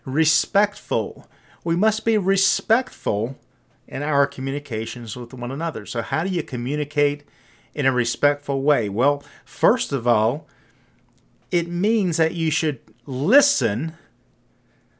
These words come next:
first and foremost. So many times when we go into a communication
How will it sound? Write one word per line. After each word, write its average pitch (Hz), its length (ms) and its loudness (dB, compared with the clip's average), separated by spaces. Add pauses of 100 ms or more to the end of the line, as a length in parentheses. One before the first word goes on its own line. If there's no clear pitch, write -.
(320)
first - 380 2
and - 140 -4
foremost. 123 720 -4 (1500)
So 180 200 0
many 180 200 0
times 135 600 0
when 131 160 -4
we 127 100 0
go 135 260 4
into 143 260 -2
a 127 160 2
communication 131 960 -2